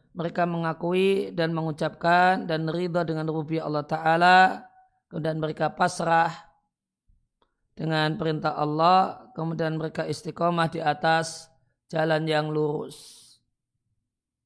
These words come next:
dalam ilmu dan amal, maka untuk mereka kabar gembira di dunia dan di akhirat. Tatanazzalu alaihimul malaikatu,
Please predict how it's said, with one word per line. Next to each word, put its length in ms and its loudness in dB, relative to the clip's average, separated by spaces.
dalam 320 -2
ilmu 240 -2
dan 240 -2
amal, 600 -2
maka 240 -6
untuk 280 -8
mereka 480 -2
kabar 320 -4
gembira 400 -2
di 160 -6
dunia 720 -2
dan 200 -4
di 80 -10
akhirat. 480 -6
Tatanazzalu 680 0
alaihimul 580 -2
malaikatu, 1200 -2